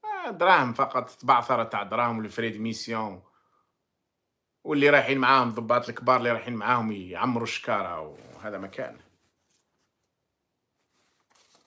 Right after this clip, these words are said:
يجب الابتعاد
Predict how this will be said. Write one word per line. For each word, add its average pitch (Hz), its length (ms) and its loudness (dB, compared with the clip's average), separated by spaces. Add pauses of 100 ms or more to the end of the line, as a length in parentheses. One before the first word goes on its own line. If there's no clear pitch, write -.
(1800)
يجب 175 360 8
الابتعاد 143 960 8